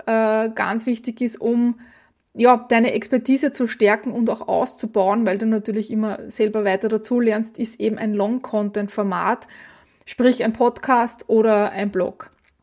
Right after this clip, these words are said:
Oder eben ein, ein Vlog auf YouTube, da gibt's verschiedene Möglichkeiten. Aber das würde ich dir auf jeden Fall raten, dir, also diesen, das von Anfang an, wenn du gerade am Start bist, äh, wirklich als Ziel zu haben,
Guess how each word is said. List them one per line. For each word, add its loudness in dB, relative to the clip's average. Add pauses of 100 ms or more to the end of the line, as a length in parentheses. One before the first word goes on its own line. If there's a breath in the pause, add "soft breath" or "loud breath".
(340)
Oder 4
eben 2
ein, -4
ein -4
Vlog 0
auf -4
YouTube, 0
da 0
gibt's -8
verschiedene -4
Möglichkeiten. -4 (360 loud breath)
Aber 2
das 0
würde 0
ich -8
dir 0
auf -8
jeden 0
Fall 0
raten, 0 (800 loud breath)
dir, 6 (580)
also 4 (220)
diesen, 4 (1040)
das 0
von 2
Anfang 0
an, 0
wenn 0
du 0
gerade 2
am -2
Start -4
bist, -4
äh, -2
wirklich -4
als -4
Ziel 2
zu -2
haben, 4